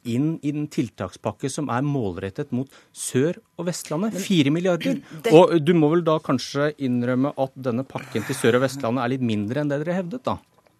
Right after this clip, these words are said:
Speaker 2: Programleder, vi har, eh, redegjort for dette for Stortinget hele veien. Vi korrigerte noen endringer i, eh,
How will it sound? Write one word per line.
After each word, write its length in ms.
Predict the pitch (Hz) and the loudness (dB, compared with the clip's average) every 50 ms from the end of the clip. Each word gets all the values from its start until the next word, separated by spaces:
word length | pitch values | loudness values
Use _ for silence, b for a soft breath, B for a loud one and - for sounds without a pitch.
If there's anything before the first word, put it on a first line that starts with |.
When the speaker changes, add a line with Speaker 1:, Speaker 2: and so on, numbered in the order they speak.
| - - | -20 -14
Speaker 2:
Programleder, 540 | - 123 131 131 123 123 123 120 131 143 147 - | -10 -8 -4 -2 -2 -2 0 0 0 -2 -2 -4
vi 260 | 135 127 143 156 180 | -4 -6 -4 -4 -4
har, 440 | 175 147 156 139 135 139 143 147 143 | -4 -2 -2 0 0 2 0 0 0
eh, 220 | 151 156 156 151 147 - _ | 0 0 -2 -2 -4 -6 _
redegjort 400 | - 135 156 143 123 120 127 127 | -8 -6 -4 -4 -4 -6 -8 -8
for 100 | - - | -6 -6
dette 320 | 147 143 135 - - 131 120 - | -6 -8 -8 -10 -12 -14 -12 -12
for 100 | - 139 | -10 -8
Stortinget 540 | 135 - 143 123 - 120 117 120 123 123 101 - _ _ - - 131 | -8 -8 -8 -10 -12 -12 -10 -10 -10 -10 -12 -14 _ _ -20 -10 -6
hele 260 | 151 139 90 90 92 | -4 -2 -2 -2 -4
veien. 320 | 90 71 71 78 80 113 113 b b b b b b b b - | -6 -6 -8 -10 -12 -14 -16 b b b b b b b b -8
Vi 120 | 147 151 | -8 -6
korrigerte 880 | - - 170 151 160 147 143 143 131 127 117 - _ _ - 175 175 - - | -4 -4 -4 -4 -6 -6 -6 -4 -4 -4 -6 -10 _ _ -4 -4 -4 -4 -6
noen 580 | 165 170 180 180 175 156 139 123 120 147 165 170 - | -8 -6 -6 -6 -6 -6 -8 -6 -6 -6 -6 -6 -6
endringer 560 | 160 165 135 117 123 131 123 135 156 170 - - - | -6 -4 -4 -4 -4 -4 -4 -4 -4 -4 -6 -8 -6
i, 160 | 135 135 139 | -6 -4 -4
eh, 640 | 143 143 143 143 - - 135 135 135 135 135 135 | -4 -4 -6 -6 -6 -6 -6 -6 -6 -6 -6 -6